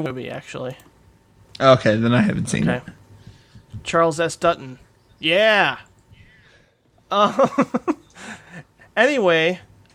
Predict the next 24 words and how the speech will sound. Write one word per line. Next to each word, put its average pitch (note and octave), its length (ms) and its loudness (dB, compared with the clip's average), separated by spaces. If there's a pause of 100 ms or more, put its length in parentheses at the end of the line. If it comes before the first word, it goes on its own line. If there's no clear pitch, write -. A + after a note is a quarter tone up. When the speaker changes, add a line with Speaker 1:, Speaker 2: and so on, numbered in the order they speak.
(200)
Speaker 1:
I A3 140 0
would G#3+ 260 -2
want G3+ 220 -2
to G#3+ 80 -8
encourage A3 540 -2
everybody D3 720 -2 (680)
that, C#3+ 520 0
um, C#3+ 240 2
despite F#3+ 440 -4
Patrick F#3+ 640 -4 (380)
completely F3+ 1040 0
dropping E3 440 2
off D#3 300 -2 (380)
the E3 100 -4
face E3 320 0
of D#3 100 -4
social D#3+ 360 -2
media, D3 500 -2 (480)
he A#3 240 -4 (300)
Speaker 2:
Nothing E3+ 420 0
to D#3+ 140 0
Lose, B2+ 440 0
nineteen C3 360 0
ninety-seven. B2 160 2